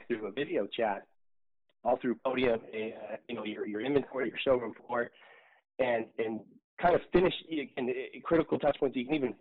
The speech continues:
finish that sales cycle by closing and collecting a payment via text. And so that's really the goal when we talk about integrating messaging into,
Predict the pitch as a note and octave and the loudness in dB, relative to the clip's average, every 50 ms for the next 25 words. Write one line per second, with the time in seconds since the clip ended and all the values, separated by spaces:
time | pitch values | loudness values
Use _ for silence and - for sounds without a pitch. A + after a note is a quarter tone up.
0 | - - C#3+ D3 - - - C3 - - - - - A#2+ A2+ - - A#2 A#2 - | -4 0 0 0 2 4 2 2 2 0 -6 -4 -4 -4 -4 -2 0 0 0 2
1 | - A#2 A2+ A2+ A2+ - B2 A2+ G#2+ G#2+ A2 A2 - - - - - - D3 D#3 | 2 2 2 2 2 0 0 2 2 0 -2 -6 -10 -16 -20 -20 -4 0 2 2
2 | D#3 C3 C3 B2 A#2 A2 - - B2+ B2 A2+ - _ B2+ A2+ A#2+ - _ - - | 4 4 4 4 2 2 0 2 2 2 2 2 _ -4 -4 -4 -6 _ -6 -2
3 | E3+ F3 D#3+ B2+ F#2+ - _ _ A2 A2+ G#2+ G#2+ G#2 - _ _ - - - _ | 0 0 2 0 0 -2 _ _ -12 -8 -8 -8 -8 -8 _ _ -14 -14 -14 _
4 | _ _ _ _ _ _ _ _ _ _ _ _ _ _ _ _ _ - B2+ B2 | _ _ _ _ _ _ _ _ _ _ _ _ _ _ _ _ _ 2 2 2
5 | A#2+ A2 - - C3 A#2 - - - - - - E3 F3+ F3 D#3+ C#3+ C3 A#2+ A#2+ | 2 2 4 4 4 4 2 -4 -10 -12 -6 6 6 6 8 6 4 0 -4 -4
6 | - - B2+ C3 B2+ B2+ A2 A#2 C3 - - C#3+ C#3 - C3+ A2 A2 - - C3 | -2 -4 -4 -4 -4 -6 -8 -8 -2 2 2 2 2 2 -2 -4 -4 -2 0 2
7 | C#3 C#3+ C3+ A#2 B2+ B2+ B2+ B2 B2+ B2+ A#2+ A#2 A#2 - _ _ _ _ A#2+ A2+ | 4 4 4 4 2 0 0 0 -2 -4 -4 -4 -6 -6 _ _ _ _ -6 -2
8 | A#2 B2+ B2 - - B2+ A#2+ B2 B2 A#2+ A#2 A#2+ B2+ B2 - B2 A#2 A#2 A2 G#2+ | 0 0 0 0 -2 -4 0 0 0 0 0 -2 -2 -4 -8 -6 -4 -2 -2 -2
9 | G#2+ | -4